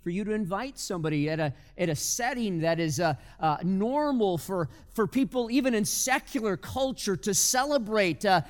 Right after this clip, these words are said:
a, a, a holiday like Christmas. And you could get 'em here and they could hear the message of what Christmas is all about.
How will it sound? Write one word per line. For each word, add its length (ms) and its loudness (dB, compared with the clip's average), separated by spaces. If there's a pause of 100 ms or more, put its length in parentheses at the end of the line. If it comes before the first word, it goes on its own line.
(160)
a, 80 2
a, 300 4
a 100 6
holiday 680 4
like 240 2
Christmas. 720 2
And 140 2
you 100 4
could 220 -2
get 180 2
'em 160 4
here 200 2
and 120 0
they 80 4
could 160 -4
hear 260 2
the 120 0
message 840 0 (1000)
of 100 -8
what 160 -4
Christmas 460 -6
is 160 -4
all 180 -6
about. 400 -10